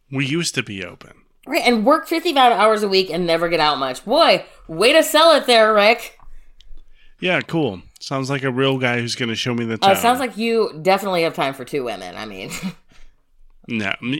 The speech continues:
Speaker 1: m-, yeah, no, no, no. What the Frank?
Speaker 2: Right.
Speaker 1: Hmm. All right. Are you ready to meet Tanya?
Speaker 2: Mm, oh, she already <laughs> sounds delightful.
Speaker 1: <laughs>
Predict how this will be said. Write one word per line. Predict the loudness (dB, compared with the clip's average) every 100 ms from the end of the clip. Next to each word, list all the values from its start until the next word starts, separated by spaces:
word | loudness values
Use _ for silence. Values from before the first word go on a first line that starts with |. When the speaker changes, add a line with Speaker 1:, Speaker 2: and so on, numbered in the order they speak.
| -8
Speaker 1:
m-, | -12 -10
yeah, | -10 -8 -8 -8
no, | -8 -8 -6
no, | -4 -4 -6 -10
no. | -10 -10 -10 -16 -20 -20 _ -12
What | -12
the | -12
Frank? | -18 -12 -10 -8 -10 -14 -20 _
Speaker 2:
Right. | -12 -6 -4 -6 -10 -20 -20 _ -20 _ _ _ _ _ _ _ _ -12
Speaker 1:
Hmm. | -6 -4 -4 -6 -10 -12 -16 -18 -18 -20 -20 -20 _ _ _ _ _ -10
All | -8 -6
right. | -4 -4 -4 -6 -10 -14 -8
Are | -4
you | -4 -2
ready | -2 -2
to | 0
meet | 0 -2
Tanya? | -8 -8 -6 -6 -4
Speaker 2:
Mm, | -4 -4 -4 0
oh, | 0 0
she | -2 -6
already | -6
<laughs> |
sounds | -6 -4 -4 -6 -16 -14
delightful. | -8 -8 -8 -12 -10 -8
Speaker 1:
<laughs> | -4